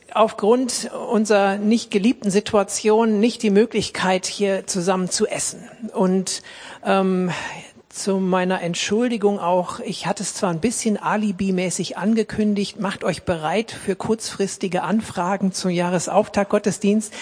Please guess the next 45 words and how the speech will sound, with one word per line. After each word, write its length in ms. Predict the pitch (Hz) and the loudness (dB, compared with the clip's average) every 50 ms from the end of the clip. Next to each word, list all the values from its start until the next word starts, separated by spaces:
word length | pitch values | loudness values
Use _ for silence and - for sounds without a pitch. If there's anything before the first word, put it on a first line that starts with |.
| - - - | -16 0 4
Wer 200 | 196 190 208 196 | 4 6 6 6
mal 160 | 196 202 185 | 6 6 6
den 200 | 190 196 196 185 | 6 4 4 6
letzten 380 | 185 208 220 - - - 220 185 | 4 4 2 2 0 2 4 6
Newsletter 560 | 190 220 262 240 - 220 214 214 - 220 202 | 6 6 4 4 2 2 2 4 4 2 2
liest, 300 | 196 208 214 - - 196 | 4 2 0 0 -2 -2
da 100 | 180 170 | -2 0
war 140 | 180 185 202 | 2 2 2
das 160 | 190 - - | 2 0 0
immer 180 | 208 185 185 | 0 0 0
so 140 | 175 185 180 | 0 -2 -4
klein 360 | - - 202 175 175 180 180 | -4 -4 -2 -2 0 0 -2
drin. 300 | 170 175 180 208 233 220 - - - - - - - | 0 2 2 4 4 2 2 -2 -8 -10 -10 -4 0
Aber 140 | 170 170 170 | 0 4 4
wir 160 | 185 - 220 | 4 4 4
hatten 240 | 233 - - 240 202 | 2 2 2 2 2
jetzt 260 | 185 - - - - | 2 0 -4 -6 -4
einfach 380 | - 208 214 - 190 - - | -2 -2 0 0 -2 -2 0
auch 140 | - 175 - | -2 -2 -2
im 160 | 214 180 170 | -2 -4 -2
letzten, 420 | 170 196 196 - - - - 233 - - | -2 -2 -2 -4 -8 -10 -12 -16 -6 -2
Ende 240 | 202 220 233 226 208 | 2 4 4 4 2
letzten 300 | 196 190 - - - 196 | 0 -2 -4 -6 -6 -4
Jahres 320 | 180 165 170 170 - - | -4 -2 -2 -2 -4 -4
nicht 220 | 170 170 - - - | -6 -8 -8 -8 -8
die 100 | 185 - | -8 -8
Zeit, 320 | - - 170 151 147 - | -8 -8 -8 -10 -10 -10
da 120 | - 151 147 | -10 -10 -8
so 180 | 147 165 175 | -8 -10 -12
tief 360 | - - - 196 190 196 - - | -12 -10 -6 -4 -4 -4 -2 -4
in 160 | 202 165 165 | -4 -4 -2
Planung 560 | - - - 170 165 185 202 190 175 170 - | -4 -4 -2 -4 -4 -2 -2 -2 -2 -4 -4
zu 160 | - - 160 | -6 -10 -10
gehen. 320 | 147 151 147 156 170 196 190 | -8 -8 -6 -4 -4 -4 -2
Und 80 | 151 | -2
wenn 100 | 160 175 | -2 -2
du 80 | 180 170 | 0 -2
dann 160 | 170 165 175 | 0 0 -2
nicht 160 | 180 - - | -2 -2 -4
mit 140 | 175 160 - | -6 -6 -2
Essen 360 | - - - - - 254 233 | -2 -4 -4 -2 -2 -2 0
und 160 | 202 196 185 | 0 0 -2
so 180 | - 190 175 156 | 0 0 0 0
hantieren 480 | 180 175 180 - 226 269 233 175 156 - | -2 -2 -2 -2 -2 0 0 -2 -4 -6
kannst, 360 | - 156 175 196 190 - | -6 -4 -4 -4 -4 -6